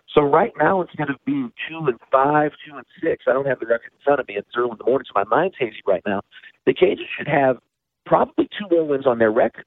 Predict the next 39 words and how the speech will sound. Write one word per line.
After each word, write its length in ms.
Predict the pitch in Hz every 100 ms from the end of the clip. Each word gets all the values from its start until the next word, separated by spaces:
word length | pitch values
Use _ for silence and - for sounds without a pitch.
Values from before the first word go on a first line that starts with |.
| _
They 140 | 127 - -
should 160 | -
be 200 | 165 151 -
at 220 | 139 170 -
or 160 | 147
one 200 | 135 151
game 180 | 147 139
above 240 | 123 123 120
five 240 | 110 104
hundred 300 | - - - -
right 220 | 98 -
now, 260 | - - - _ _ _ _ _ _ _ _ _
based 320 | 151 156 -
on 420 | 143 135 131 123 -
how 240 | - 139 135
their 140 | 127 -
foul 240 | 147 - -
shooting 200 | 143 -
has 100 | -
gone. 340 | 107 113 - - - - _
The 60 | 156
Rice 320 | 156 214 226 -
game, 320 | 143 131 120 - _ - 143 139
that's 280 | 185 190 -
a 80 | 139
game 300 | 131 131 131
that 160 | 123
you 80 | 127
go 240 | 135 127 120
play 320 | 123 123 117 113
to 80 | -
get 160 | 120 117
experience 600 | 107 - 123 113 107 110
and 180 | 113 113
to, 160 | 110 98
and 160 | 123 113
to 80 | -
be 140 | 107
humbled. 380 | 107 104 -